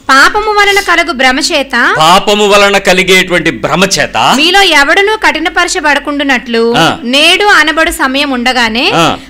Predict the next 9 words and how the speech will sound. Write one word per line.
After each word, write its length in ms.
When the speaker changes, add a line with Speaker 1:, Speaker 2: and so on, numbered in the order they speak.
Speaker 1:
ప్రతి 320
దినమును 800
ఒకనికొకడు 600
బుద్ధి 340
చెప్పుకొనిడి. 680
Speaker 2:
బుద్ధి 200
చెప్పుకొనుడి. 680
Speaker 1:
ఏలయనగా 720
Speaker 2:
ఉమ్. 220